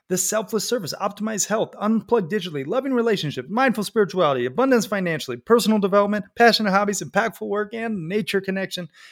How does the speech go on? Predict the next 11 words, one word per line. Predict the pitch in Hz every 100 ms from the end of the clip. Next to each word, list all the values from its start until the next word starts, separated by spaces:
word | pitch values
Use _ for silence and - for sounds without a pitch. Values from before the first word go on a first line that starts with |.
| - - _ _ _
All | 180 202 202 190 _
of | 175 139
these | 165 147
ten | - 202 196
different | 196 185 170
alignments | 147 147 151 147 - _ 151
are | 143 143 _ _
featured | - 226 202 143 131 - 196
in | 220 226 233 277
this | 156 143 175 -
book | - 147 151